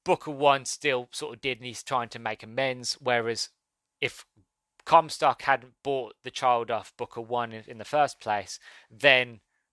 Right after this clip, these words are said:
um, we wouldn't have had this issue. We've had, wouldn't have had this cycle, that, you know, this constant, uh, constants and variables, this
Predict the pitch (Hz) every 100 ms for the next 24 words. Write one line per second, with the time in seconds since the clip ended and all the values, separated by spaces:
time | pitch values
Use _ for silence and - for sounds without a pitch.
0 | _ _ _ - 123 110 107 _ 123 135
1 | 117 120 110 113 113 107 120 110 113 110
2 | 107 110 - - 120 110 107 - 107 -
3 | 120 113 - 110 104 _ - 120 113 104
4 | 113 - - 117 110 - 113 101 _ -
5 | _ _ 113 - 131 113 - - 117 113
6 | 117 113 104 101 98 104 -